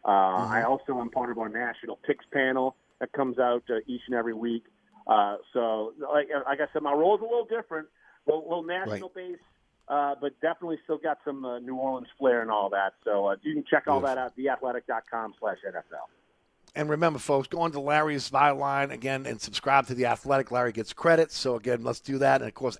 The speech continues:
Speaker 2: at Larry Holder on Twitter. Hey, Bud, thanks for the time. Appreciate it each and every week.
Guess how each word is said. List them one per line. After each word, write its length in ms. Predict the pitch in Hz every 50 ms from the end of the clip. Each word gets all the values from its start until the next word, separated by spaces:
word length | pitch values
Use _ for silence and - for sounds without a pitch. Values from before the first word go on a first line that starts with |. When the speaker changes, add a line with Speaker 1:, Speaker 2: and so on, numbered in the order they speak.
| - _
Speaker 2:
at 220 | - 135 147 -
Larry 320 | 131 135 135 139 139 127 120
Holder 640 | 104 - - - 143 139 131 101 101 95 101 95 - - - - _ _
on 260 | 104 107 113 117 110
Twitter. 420 | - - - 127 113 104 90 90 - - - - - -
Hey, 80 | 196
Bud, 240 | 175 180 185 175 -
thanks 220 | - 202 196 185 -
for 60 | 175
the 80 | 160 147
time. 340 | - - 165 165 165 160
Appreciate 400 | 151 - - 190 175 - 175 160
it 60 | 143 147
each 180 | 147 139 -
and 80 | 143 143
every 160 | 131 127 123
week. 220 | 120 123 101 -